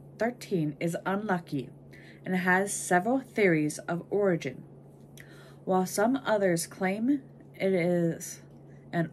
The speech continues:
older belief, there is no documented evidence to support this. The earliest attention, attestation of thirteen being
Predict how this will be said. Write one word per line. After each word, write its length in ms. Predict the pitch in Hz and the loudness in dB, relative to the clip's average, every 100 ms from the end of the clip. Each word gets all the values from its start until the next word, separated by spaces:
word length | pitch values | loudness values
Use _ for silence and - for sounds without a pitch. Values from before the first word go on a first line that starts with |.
| - | -2
older 420 | 165 165 185 254 | 0 0 2 2
belief, 460 | 277 294 196 151 165 - - - - - - - | 4 4 6 4 0 -8 -20 -20 -20 -20 -20 -2
there 200 | 196 180 | 2 2
is 160 | 170 165 | 2 2
no 300 | 165 170 220 | 2 4 2
documented 800 | 220 233 233 233 226 226 240 - | 0 0 0 -2 -2 -4 -6 -4
evidence 640 | 190 196 175 143 - - - - - - - | -2 0 0 0 -2 -8 -14 -20 -20 -18 -4
to 120 | 190 | -4
support 500 | - 220 220 - - | -2 -4 -2 -4 -4
this. 360 | - - - - - - - | -10 -10 -16 -18 -20 -20 -4
The 180 | - - | -4 2
earliest 720 | 170 185 240 277 285 - - - - - - - - - - - | 4 4 4 2 0 -8 -14 -20 -20 -20 -20 -20 -20 -20 -20 -4
attention, 800 | 196 - 175 175 254 247 254 - - - - - - - - - - - - - - - - - - - - - - | -4 0 -4 -2 -2 -2 -2 -8 -14 -20 -20 -20 -20 -20 -20 -20 -20 -20 -20 -20 -20 -20 -20 -20 -20 -20 -20 -14 -4
attestation 1040 | 185 - 208 220 - 226 254 - 151 147 - 165 | -4 2 0 0 -2 -2 -2 -2 -2 -2 -6 -2
of 160 | 165 | -2
thirteen 600 | - 160 - 175 165 160 - - - - - | 0 -2 -2 -4 -2 -2 -8 -20 -20 -20 -4
being 240 | 180 | 0